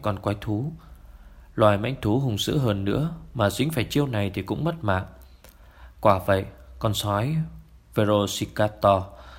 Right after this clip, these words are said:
giống lên thảm thiết rồi ngã vật xuống đất, tắt thở. "Tuyệt quá!"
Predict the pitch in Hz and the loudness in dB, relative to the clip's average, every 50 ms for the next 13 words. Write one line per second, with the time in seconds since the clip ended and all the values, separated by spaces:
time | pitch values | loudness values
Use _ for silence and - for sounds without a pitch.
0 | - - - - 117 127 131 117 110 110 113 - 113 104 95 92 92 - - 135 | -20 -14 0 0 2 2 2 2 0 0 -2 0 0 0 0 0 -2 -2 -2 -2
1 | 160 160 160 - - 107 98 98 110 156 170 156 165 107 98 98 - 107 101 107 | -2 -2 -4 -6 -4 -4 -4 -2 -2 -2 -2 0 0 0 0 0 -2 -4 -4 -2
2 | 135 151 160 156 - - - - - 139 147 - - - 104 95 90 - - - | -2 -4 -4 -6 -10 -18 -20 -4 -2 -2 -2 -2 -2 0 0 0 0 0 -6 -14
3 | - - - - - - - - - - - - - - - - - - 104 95 | -20 -20 -20 -20 -20 -20 -20 -20 -20 -20 -20 -20 -20 -20 -20 -8 0 0 2 2
4 | - - 113 131 156 160 | 2 0 0 2 2 0